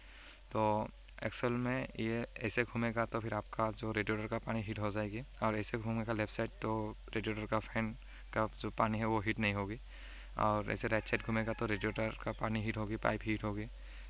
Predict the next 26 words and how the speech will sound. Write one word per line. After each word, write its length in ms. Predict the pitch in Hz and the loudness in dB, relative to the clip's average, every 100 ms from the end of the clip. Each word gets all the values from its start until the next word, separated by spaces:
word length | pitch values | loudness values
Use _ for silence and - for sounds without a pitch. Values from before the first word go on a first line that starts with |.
| - | 2
लेफ्ट 200 | 110 - | 2 4
साइड 160 | 113 | 2
ऐसे 200 | 110 113 | 2 0
घूमेगा 360 | 107 110 110 110 | 2 2 2 0
तो 140 | 110 | 0
फिर 260 | 104 110 - - - - - - - - - | 0 0 -2 -8 -12 -12 -12 -12 -12 -4 0
पानी 340 | 110 110 110 - - - - | 2 2 0 -6 -10 -8 -8
हीट 300 | - - 113 | -4 -2 0
नहीं 160 | 110 104 | 2 2
होगी, 260 | 101 101 120 - - - - - - - - - - | 0 0 -2 -4 -8 -8 -8 -8 -8 -8 -8 -6 -2
ठंडा 260 | 110 110 | 2 2
रहेगी। 380 | 107 104 101 117 - - - - - | 2 0 0 -2 -6 -8 -8 -6 -2
इस 180 | 117 - 110 | -2 0 2
गाड़ी 200 | 107 107 | 2 2
में 220 | 107 110 | 0 0
ये 340 | 107 107 110 - - | 0 0 0 -2 -2
भी 100 | 110 | 0
मैंने 340 | 110 101 104 110 - - | 2 2 0 -2 -2 -2
नया 220 | 110 110 | -2 0
लगा 260 | 107 104 104 | 2 2 2
दिया, 240 | 101 107 - - | 2 -2 -4 -4
डाल 260 | 117 110 101 | 0 2 2
दिया, 160 | 101 123 - - - | -2 -2 -4 -4 -2
देख 140 | 107 - | -2 -2
सकते 320 | 104 - | -2 -2
हो। 80 | 104 | -2